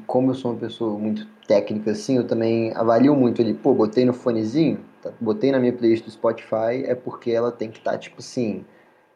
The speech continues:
bem feita a música. Então,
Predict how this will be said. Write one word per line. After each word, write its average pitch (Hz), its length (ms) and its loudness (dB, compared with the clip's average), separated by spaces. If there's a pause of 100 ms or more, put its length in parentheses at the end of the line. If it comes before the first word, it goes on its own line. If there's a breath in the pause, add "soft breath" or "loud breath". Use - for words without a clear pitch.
(120)
bem 135 220 0
feita 123 400 0
a 117 40 0
música. 104 520 -8 (580)
Então, 107 640 -2